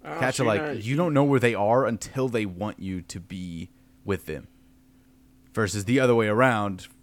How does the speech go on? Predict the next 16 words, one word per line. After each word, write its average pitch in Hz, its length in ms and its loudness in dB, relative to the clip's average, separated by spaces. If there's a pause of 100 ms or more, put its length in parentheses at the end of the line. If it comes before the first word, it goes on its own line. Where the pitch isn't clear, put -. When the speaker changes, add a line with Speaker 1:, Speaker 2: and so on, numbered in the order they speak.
(140)
Speaker 2:
which 98 220 -4
is 92 140 -6
like, 95 260 -2
they 110 220 -2
are 101 160 -2
always 127 580 4
with 110 260 -2
us 90 440 -8 (1120)
until 107 380 -2
we 135 460 0
don't 107 260 0
wanna 107 220 -2
be 107 140 -4
with 98 220 -4
them 120 220 2
anymore. 82 520 -8